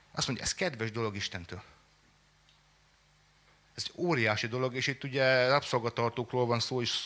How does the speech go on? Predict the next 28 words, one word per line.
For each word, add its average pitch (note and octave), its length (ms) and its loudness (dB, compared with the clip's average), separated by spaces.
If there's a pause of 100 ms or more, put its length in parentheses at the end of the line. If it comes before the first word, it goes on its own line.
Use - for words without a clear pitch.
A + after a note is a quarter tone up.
és, A#2 280 -2
ö, B2 100 0 (280)
keresztény G#2+ 520 -2
rabszolgákról. F#2+ 760 -8 (3000)
Mert D3+ 180 6
arra G#3+ 160 10
hivattatok E3 560 6
el, E3+ 140 8
hiszen D3+ 260 4
Krisztus - 360 2
is C3 60 4
szenvedett C#3+ 540 6
érettetek, C3+ 520 2
nektek C#3+ 280 -4
példát A#2+ 420 0
hagyván, B2+ 320 2
hogy A#2 140 0
az A2+ 120 0
ő C3+ 120 2
nyomdokait A2+ 480 0
kövessétek. F#2+ 560 -2
És - 120 -4
itt - 120 -2
jön B2 100 2
a A#2 40 0
Krisztusnak A#2+ 500 -2
a A2 40 0
példája, G2 500 2